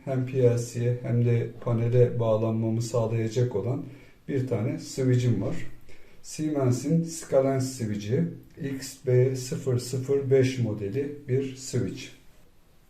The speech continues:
Deney düzeneğimizin özelliği şu. P L C'mizin girişlerine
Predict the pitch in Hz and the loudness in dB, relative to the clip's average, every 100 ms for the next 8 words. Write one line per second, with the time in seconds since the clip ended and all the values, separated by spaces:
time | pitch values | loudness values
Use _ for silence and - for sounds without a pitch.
0 | - - 113 127 165 185 165 139 131 120 | -20 -12 2 4 6 4 2 2 4 4
1 | 117 110 117 123 131 123 110 107 143 170 | 4 0 0 2 4 4 4 2 -2 -2
2 | - 110 - - - - - - - - | 0 0 -2 -8 -18 -20 -20 -20 -20 -20
3 | - - - - - - - 143 156 165 | -20 -20 -20 -20 -20 -10 0 6 6 6
4 | 180 175 165 170 208 - - - - 123 | 6 8 8 6 4 0 -10 -20 -8 -2
5 | 135 135 - 151 147 143 139 170 | 0 -2 -4 0 0 2 0 -2